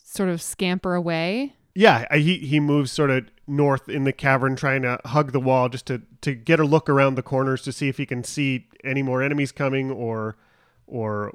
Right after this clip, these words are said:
Speaker 2: you know, if he can find Kraloth down here or what he can see.
Speaker 1: Yeah, to your left, the cavern that you're in extends farther north, and to your right, it seems like there's a couple of rough steps in the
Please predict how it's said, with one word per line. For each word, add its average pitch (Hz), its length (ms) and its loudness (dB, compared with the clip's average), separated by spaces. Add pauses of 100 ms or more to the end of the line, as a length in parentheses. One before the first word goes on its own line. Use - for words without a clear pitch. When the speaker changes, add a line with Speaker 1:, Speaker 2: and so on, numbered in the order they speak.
Speaker 2:
you 123 140 -6
know, 98 220 -10 (120)
if 127 100 -10
he 107 60 -12
can 110 120 -10
find 113 360 -6
Kraloth 139 460 -2
down 123 240 -4
here 123 160 -6
or 104 180 -12
what 110 160 -8
he 107 80 -8
can 101 220 -12
see. 95 340 -12 (300)
Speaker 1:
Yeah, 180 440 0
to - 200 -4
your 220 260 0
left, 196 680 -2
the 202 120 0
cavern 226 520 -2
that 196 200 -2
you're 208 100 -2
in 196 200 -4
extends 208 920 -2
farther 185 640 -6
north, 165 600 -8 (260)
and 196 160 -6
to 214 120 -6
your 185 120 -2
right, 180 280 -2
it 196 140 -6
seems 208 320 -4
like 185 140 -6
there's 170 140 -14
a 170 60 -12
couple 190 440 -6
of 170 220 -6 (520)
rough 180 560 -2
steps - 920 -6
in 202 160 -6
the 185 100 -8